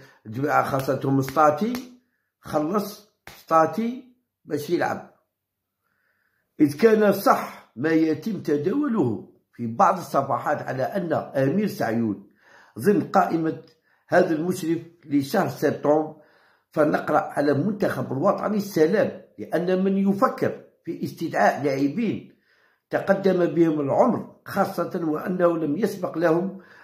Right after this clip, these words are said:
التواجد مع المنتخب الوطني، وفي فترة هذا المشرف فهو لا يمتلك مشروع رياضي ويرى تحت أنفه. قالت على هو، أنا قلت لكم نعاود، هو يخدم الفترة تاعو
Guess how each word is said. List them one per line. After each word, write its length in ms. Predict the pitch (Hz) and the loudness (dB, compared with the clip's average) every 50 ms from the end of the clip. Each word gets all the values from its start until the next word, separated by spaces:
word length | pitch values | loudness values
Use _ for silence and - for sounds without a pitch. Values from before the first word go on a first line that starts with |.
| _ - | _ -4
التواجد 760 | 190 185 - - 156 151 160 180 170 139 156 170 165 - - | -4 -2 2 4 4 4 4 2 0 -2 -2 -4 -4 -6 -8
مع 200 | 196 165 127 123 | -4 -2 0 0
المنتخب 580 | 143 147 170 202 202 196 170 139 - 147 139 139 | 0 0 0 -2 -2 -2 -4 -4 -4 -4 -4 -2
الوطني، 460 | 143 143 165 156 156 160 160 165 175 | -2 0 0 0 0 0 -2 -2 -2
وفي 340 | 180 165 165 165 165 160 139 | -4 -4 -4 -4 -2 -2 -2
فترة 460 | 139 - 160 - 160 156 147 - - _ _ _ _ _ _ _ _ _ _ _ _ _ _ _ _ _ _ _ _ _ _ _ _ _ _ _ _ _ _ _ _ | -2 -2 -4 -4 -6 -8 -8 -10 -16 _ _ _ _ _ _ _ _ _ _ _ _ _ _ _ _ _ _ _ _ _ _ _ _ _ _ _ _ _ _ _ _
هذا 280 | - 165 190 185 185 170 | 2 4 4 4 4 2
المشرف 520 | 147 160 190 202 196 196 185 180 180 - - - - | 0 0 0 0 2 2 0 0 -2 -6 -10 -4 -2
فهو 320 | 151 147 170 180 175 175 | 0 2 2 2 2 0
لا 480 | 170 165 170 165 165 165 170 - - - _ _ _ _ _ _ _ _ _ _ _ _ _ _ _ _ _ _ _ _ _ _ - - - - - _ _ - | 0 0 0 0 0 -2 -4 -8 -14 -18 _ _ _ _ _ _ _ _ _ _ _ _ _ _ _ _ _ _ _ _ _ _ -20 -20 -20 -20 -20 _ _ -2
يمتلك 560 | 165 233 226 196 - 214 202 - 175 - - | 0 2 2 4 4 4 4 4 2 -2 -4
مشروع 440 | 156 165 - - 180 180 170 135 123 | -4 -6 -4 -2 0 2 2 2 2
رياضي 460 | 143 156 185 220 220 143 117 101 76 82 | 2 2 2 2 0 0 -2 -4 -6 -4
ويرى 460 | 98 107 123 151 170 170 170 175 175 | -2 -2 0 0 0 0 0 0 0
تحت 380 | 175 - 196 - - - - 254 | 0 -2 -6 -8 -8 -8 -4 -2
أنفه. 500 | 254 233 - 208 185 139 113 - - - - - | -2 0 2 2 2 2 2 0 -6 -12 -18 -18
قالت 200 | - - - - | -20 -18 -16 -14
على 160 | 101 95 101 - | -12 -4 0 0
هو، 460 | 160 156 160 165 185 226 - - - - _ _ _ - | 2 2 2 2 0 -2 -4 -8 -14 -20 _ _ _ -4
أنا 180 | 117 120 120 | -2 -2 -2
قلت 220 | 113 104 107 98 123 | -2 -4 -6 -4 -4
لكم 280 | 113 117 - 196 285 | -4 -4 -4 -4 -4
نعاود، 300 | 302 349 294 214 151 131 | -4 -2 0 0 0 0
هو 140 | 135 117 120 | 0 0 0
يخدم 440 | 120 120 113 - - 123 190 196 208 | 0 0 -2 -4 -4 -2 0 0 0
الفترة 400 | 180 135 156 151 - 151 143 147 | 0 0 -2 -2 -2 -2 -2 -4
تاعو 520 | 147 - - 330 220 120 117 104 95 - | -4 -4 -2 -2 0 0 0 -2 -4 -10